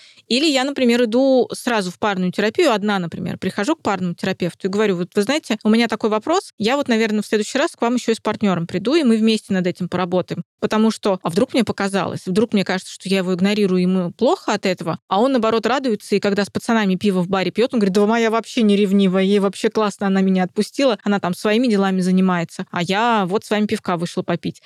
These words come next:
И мне это вообще не кажется проблемой. Вот нас послушают и скажут: «Так, ну я так и не понял. Если мне кажется, что что-то происходит, мне куда идти? В индивидуальную?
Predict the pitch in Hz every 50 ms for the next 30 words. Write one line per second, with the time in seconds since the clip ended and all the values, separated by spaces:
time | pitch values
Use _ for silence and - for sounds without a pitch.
0 | - _ - - 202 208 214 202 233 226 226 220 - - 208 208 190 - - -
1 | - - 233 254 269 254 220 - 220 220 214 214 - - 208 - 220 208 185 202
2 | 190 180 170 165 170 170 _ _ _ _ _ _ _ - 220 214 226 220 240 233
3 | 220 214 - - 214 208 - - 349 415 - - 226 214 - 226 - - 214 190
4 | 170 170 - 175 170 - - 208 214 269 311 330 - - 294 285 285 262 - 214
5 | 202 180 160 - - 220 _ - 196 190 220 254 - - 285 247 226 220 208 -
6 | - 277 294 294 - - 233 - - 214 202 - - - 240 - 262 - - 220
7 | 220 214 - - - 226 208 185 - - _ - - 208 214 233 233 - 262 233
8 | 254 233 208 196 - - - 170 160 165 175 214 220 220 220 226 220 208 214 233
9 | 262 302 359 349 294 233 180 165